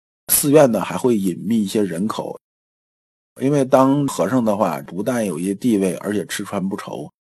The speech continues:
就会有更多的这种青壮年呢去出家去当僧人。最后呢，对国家来讲啊，寺院呢和国家在争夺劳动力啊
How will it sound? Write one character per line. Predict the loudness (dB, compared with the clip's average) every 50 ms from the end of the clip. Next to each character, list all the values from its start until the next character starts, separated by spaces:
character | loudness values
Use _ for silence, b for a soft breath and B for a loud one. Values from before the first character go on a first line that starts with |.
| _ _ _ _ _ _
就 | 0 2 2
会 | 4 4 4
有 | 4 4
更 | 4 2 0 0
多 | 2 2 4 4
的 | 4 2 0
这 | -2 -6
种 | -8 -6 -6 -6 -6
青 | -4 -4 -4 -2 0
壮 | 2 2 2 0
年 | -2 -4 -6 -6
呢 | -6 -6 -6 -8 -10
去 | -10 -10 -8 -8 -8
出 | -10 -8 -6 -4 -2
家 | 0 0 0 0 -2
去 | -4 -6 -8 -6
当 | -4 -4 -4 -2 -2
僧 | -2 -2 -2 -2 -4
人。 | -4 -6 -8 -14 -20 _ _ _ _ _ _ _ _ _ _ _ _ _ _ _ _ _ _ _ 0
最 | 4 6 8
后 | 8 8 6
呢， | 4 4 2
对 | 2 2 2
国 | 0 0 0 0 2
家 | 2 2 2 2
来 | 2 2 0
讲 | 0 -2 -4 -6
啊， | -8 -12 -12 -12 -12 -6 -2
寺 | 2 2 2 2 2 2
院 | 4 4 4 4 2
呢 | 0 -4 -6 -8
和 | -8 -4 -2 0 0
国 | -2 -2 -4 -2 0 0 2
家 | 2 2 2 2 0 -2 -4
在 | -4 -2 0 0 0 0
争 | 0 0 0 0 0
夺 | 0 0 2 2 2 2 0 -2
劳 | -4 -6 -4
动 | -4 -2 -2 0
力 | 2 0 0
啊 | -2 -4 -10 -16